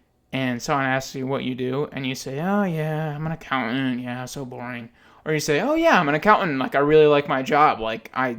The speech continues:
take a lot of pride in what I do, and you, like, sound and give off that energy,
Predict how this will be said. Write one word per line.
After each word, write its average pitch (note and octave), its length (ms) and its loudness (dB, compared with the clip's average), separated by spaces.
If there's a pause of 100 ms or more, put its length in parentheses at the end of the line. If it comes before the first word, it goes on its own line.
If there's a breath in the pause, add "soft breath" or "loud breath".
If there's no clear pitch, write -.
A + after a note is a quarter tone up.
(120)
take C#3+ 220 -6
a C#3+ 40 -2
lot C3+ 180 2
of B2+ 60 -8
pride C3 240 2
in B2+ 100 -4
what B2+ 120 -2
I A#2 140 -4
do, C#3 280 -2
and B2+ 120 -2
you, A#2 120 -6
like, D#2+ 220 -6
sound B2+ 400 -4
and A2+ 100 -6
give A#2+ 160 -6
off B2 200 -4
that F#2+ 200 -6
energy, F#3 500 0